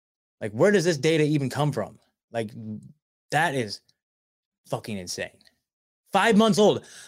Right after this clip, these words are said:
What the fuck? Okay, I don't even wanna do this anymore. So, s-,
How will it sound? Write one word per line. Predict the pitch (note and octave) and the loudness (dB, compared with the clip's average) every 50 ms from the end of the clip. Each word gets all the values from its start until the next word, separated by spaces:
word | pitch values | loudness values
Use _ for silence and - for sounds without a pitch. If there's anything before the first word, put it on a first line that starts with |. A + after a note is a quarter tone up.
| - _ - - _ _ | -20 _ -20 -20 _ _
What | - A#3+ C4 B3+ | 2 2 2 2
the | - B3+ | 2 -2
fuck? | - - C4 A#3 - - - - _ _ _ _ | 0 0 0 0 0 -2 -8 -20 _ _ _ _
Okay, | - C3 - A2 G2 E2+ | -8 -8 -6 -8 -8 -6
I | G2+ A#2+ | -4 -4
don't | B2 A#2 | -4 -4
even | A2 G#2+ G#2 | -4 -4 -6
wanna | G2+ F#2+ | -6 -6
do | F2+ G2 F#2 | -8 -8 -10
this | F#2 F2 F#2+ | -10 -10 -12
anymore. | F#2 E2+ D#2+ E2 - _ _ _ _ _ _ - - - - _ | -12 -14 -14 -18 -20 _ _ _ _ _ _ -20 -20 -20 -20 _
So, | - - F3 E3 C#3+ C#3 D3+ _ _ _ _ _ _ _ _ _ _ _ _ _ _ _ _ _ _ _ _ _ _ _ _ - | -2 2 4 4 4 2 -2 _ _ _ _ _ _ _ _ _ _ _ _ _ _ _ _ _ _ _ _ _ _ _ _ -12
s-, | C3+ - - - | -10 -8 -8 -6